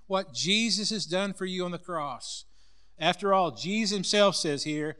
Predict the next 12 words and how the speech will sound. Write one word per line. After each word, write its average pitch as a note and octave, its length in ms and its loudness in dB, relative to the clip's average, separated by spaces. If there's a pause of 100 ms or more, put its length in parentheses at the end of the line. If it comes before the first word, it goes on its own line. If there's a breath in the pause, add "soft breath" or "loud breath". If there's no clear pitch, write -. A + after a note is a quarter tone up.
(360 soft breath)
"It's F3 320 -2
not F#3+ 400 2
your F#3+ 260 4
righteousness E3+ 720 2
that C3+ 280 -8
<laughs> - 0 -
needs F#3 260 0
to F3+ 120 0
exceed E3 600 -2
the C#3 100 -4
religious C#3+ 500 -6
people." G#2+ 380 -10